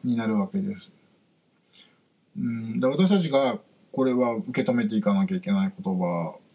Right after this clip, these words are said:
なんですね。それは、うん、決してどっちかに偏ってることでもないし、この聖書、今日に出てきているファリサイ派の人たちを糾弾することがいいわけでもないと思うんですね。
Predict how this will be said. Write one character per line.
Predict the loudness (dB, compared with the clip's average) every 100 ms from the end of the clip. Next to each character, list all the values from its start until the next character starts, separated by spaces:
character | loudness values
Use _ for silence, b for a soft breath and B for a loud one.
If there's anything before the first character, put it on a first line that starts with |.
| _ _ -4
な | 0
ん | 0
で | -2
す | -4
ね。 | 0 2 0 -6 _ _ _
そ | -8 0
れ |
は、 | 4 4 2 B B B _ _
う | -6
ん、 | -4 -2 -2 0 0 0 -2 -4
決 | -4 -4
し | 0
て |
ど | 2 2
っ |
ち | 0
か | 0 0
に | 0
偏 | -2 -2 0
っ |
て | -2
る | -6
こ | -6 -6
と | -2
で |
も | 2 2 2
な | 0
い |
し、 | -2 -2 0 0 -2 -10 B B B -12 _ -12
こ | -2
の | 0
聖 | 0 -2
書、 | -2 -2 -2 -4 0
今 | 4
日 | 4 2
に |
出 | -4
て |
き | -4
て | -4
い | -4
る | -2 -4
フ | -2
ァ | 0
リ | 2
サ | 2
イ |
派 | 0 2
の | 2
人 | 2 -4 -6
た |
ち | -4 -4
を | -2 0 0 -2 -8
糾 | -2 2
弾 | 4 4
す | 4 2
る | 2 0 _
こ | -2
と | 0
が | 0 2
い | 2
い |
わ | 0 0
け | -2
で | -6
も | -4
な | -4
い | -4
と | -4
思 | -6
う |
ん | -6
で | -16 -20 _ _
す | _
ね。 | -14